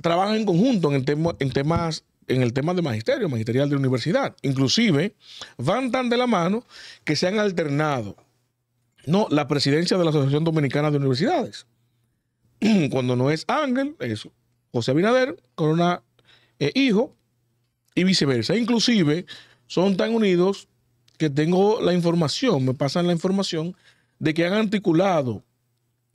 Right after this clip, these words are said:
las propuestas universitarias, inclusive de la uapa, la Universidad de Ángel Hernández, y de la O I M en conjunto. Una va de la mano con la otra. Y en su momento, la única hasta ahora petición que se conoce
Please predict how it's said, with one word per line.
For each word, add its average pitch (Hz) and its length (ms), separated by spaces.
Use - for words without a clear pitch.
las 135 160
propuestas 156 720
universitarias, 131 840
inclusive 135 420
de 131 80
la 123 80
uapa, 160 460
la 117 80
Universidad 120 420
de 151 80
Ángel 160 160
Hernández, 180 500
y 143 100
de 151 100
la 151 200
O 202 160
I 185 180
M 147 300
en 151 160
conjunto. 196 540
Una 156 240
va 170 160
de 175 80
la 165 80
mano 165 380
con 160 160
la 160 140
otra. 180 340
Y 254 340
en 185 140
su 262 140
momento, 170 680
la 147 440
única 262 560
hasta - 320
ahora 180 280
petición 170 520
que 156 100
se 127 140
conoce 143 500